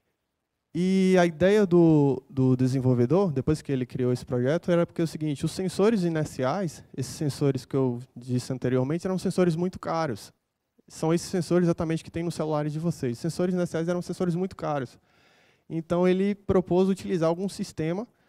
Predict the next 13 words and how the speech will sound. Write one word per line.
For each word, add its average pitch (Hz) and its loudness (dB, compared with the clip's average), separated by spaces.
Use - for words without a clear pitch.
ou 151 2
então 165 -2
ter 170 -2
alguma 175 0
forma 185 0
de 180 -2
comprar 180 -4
um 175 -2
sensor 175 0
de 180 2
uma 175 4
forma 170 0
mais, 175 -2